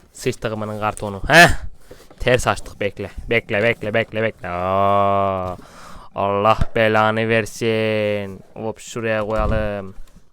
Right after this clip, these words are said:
Oo, lan. Değdi bu arada. Bu paraya değer ha.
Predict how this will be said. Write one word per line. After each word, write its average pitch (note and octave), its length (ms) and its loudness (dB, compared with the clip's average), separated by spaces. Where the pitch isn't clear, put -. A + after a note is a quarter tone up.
Oo, A2 1400 -6
lan. B2+ 200 -2
Değdi A2 400 -2
bu A#2+ 100 -2
arada. G#2 220 -4
Bu G#2+ 60 -14
paraya B2+ 540 2
değer B2+ 260 4
ha. A#2+ 160 -2